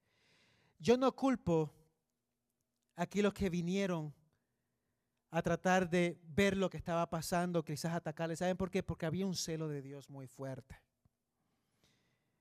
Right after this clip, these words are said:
Porque había un celo de que hay veces en el pasado cuando Moisés bajó del Sinaí, se encontró un pueblo idólatra. ¿Y qué hizo Dios? Destruir a un pueblo,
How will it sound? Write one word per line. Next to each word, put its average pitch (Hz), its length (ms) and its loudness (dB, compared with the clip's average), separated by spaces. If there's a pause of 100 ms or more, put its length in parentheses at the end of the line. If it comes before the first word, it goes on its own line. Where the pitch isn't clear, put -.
(380)
Porque 175 220 -2
había 202 460 2
un 185 160 -2
celo 190 420 -2
de 151 160 -2
que 165 220 -2
hay 160 180 0
veces 180 540 -2
en 165 160 -2
el 156 100 -2
pasado 175 500 0
cuando 151 320 -2
Moisés 151 440 -4
bajó 165 580 2 (220)
del 165 180 -6
Sinaí, 165 540 -4
se - 100 -6
encontró 156 400 -6
un 180 80 -4
pueblo 175 340 -2
idólatra. 156 640 -6
¿Y 147 60 -6
qué 165 120 -10
hizo 165 220 -4
Dios? 160 280 0
Destruir 151 520 -4
a 190 60 -2
un 180 80 -6
pueblo, 143 440 -4